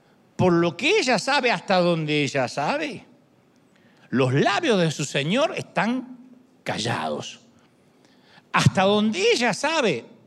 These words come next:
el cadáver de su señor había sido robado por profanadores de tumbas. Pero a pesar de todo, para ella, él sigue siendo su señor. Dice,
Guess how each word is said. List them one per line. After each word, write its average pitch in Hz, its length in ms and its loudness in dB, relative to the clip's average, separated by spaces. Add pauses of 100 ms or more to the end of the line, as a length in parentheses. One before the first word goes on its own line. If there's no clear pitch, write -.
(1200)
el 151 160 2
cadáver 262 440 4
de 190 100 2
su 147 100 -6
señor 196 380 0
había 190 260 0
sido 220 380 -2
robado 202 500 0
por 156 240 -2
profanadores 160 720 -2
de 123 120 0
tumbas. 87 800 -6 (880)
Pero 113 200 0
a - 80 -6
pesar 311 320 -2
de 320 100 -2
todo, 285 640 0 (100)
para 131 220 0
ella, 233 420 0 (840)
él 247 200 0
sigue 240 320 -4
siendo 240 320 -2
su 165 140 -4
señor. 185 360 -4
Dice, 196 320 -6